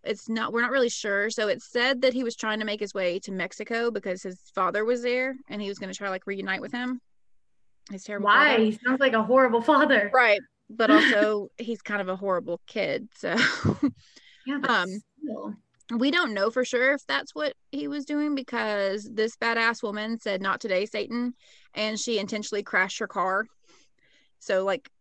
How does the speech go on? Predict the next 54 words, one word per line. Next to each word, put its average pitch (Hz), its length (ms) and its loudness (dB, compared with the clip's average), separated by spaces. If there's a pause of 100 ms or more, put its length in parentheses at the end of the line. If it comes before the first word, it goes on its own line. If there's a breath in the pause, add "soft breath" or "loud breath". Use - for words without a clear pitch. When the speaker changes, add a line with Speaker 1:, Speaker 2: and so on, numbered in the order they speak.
(140)
Speaker 1:
w-, - 120 -10
'cause 226 200 -2
he's, 240 140 2
like, 220 120 2
holding 226 200 0
her 196 60 0
at 175 60 -8
gunpoint 214 300 -4
and 220 120 -10
she 226 80 -6
was, 208 80 -4
like, 175 120 -2
making, 208 200 -4
he 220 60 -2
was 208 120 -4
making 208 200 -2
her 202 80 0
drive. 202 300 -2
She, 214 100 -8
like, 202 220 -2
was 190 160 -14
like, 170 120 -6
"Nope," - 300 -4
and, 196 160 -4
like, 165 140 -6
crashed 180 340 -2
it. 139 160 -4 (540 soft breath)
Speaker 2:
Well, 233 120 -8
look 220 80 4
Speaker 1:
So, 190 240 4
Speaker 2:
at - 60 -2 (160)
him. 202 160 -14 (340)
Speaker 1:
okay. 233 400 -2 (220)
So 214 140 -4
he 277 240 0
fled 285 260 0
the 269 60 -4
scene 208 240 -4
on 208 160 -2
foot. - 280 -6 (1000)
He 247 160 -4
waited 214 340 0
two 302 160 -2
days 208 460 2
and 202 160 -8
then 196 120 -6
was 196 120 -8
like, 175 240 -2
"Okay, 196 260 -2
let 185 100 -2
me 202 80 -4
try 202 180 -4
that 190 160 2
again." - 380 -4